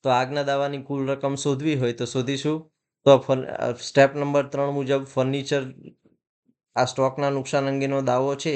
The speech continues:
એ વીમા કંપનીએ પૂરેપૂરો મંજૂર કરેલ છે. એટલે આ સ્ટોકમાં આગથી થયેલ નુકસાન રૂપિયા તેર હજાર નવસોનો દાવો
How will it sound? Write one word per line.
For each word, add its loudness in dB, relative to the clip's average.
એ 0
વીમા -2
કંપનીએ -2
પૂરેપૂરો 0
મંજૂર 0
કરેલ 2
છે. -6
એટલે 0
આ 4
સ્ટોકમાં 2
આગથી -4
થયેલ -2
નુકસાન -2
રૂપિયા -2
તેર 0
હજાર 0
નવસોનો -2
દાવો 2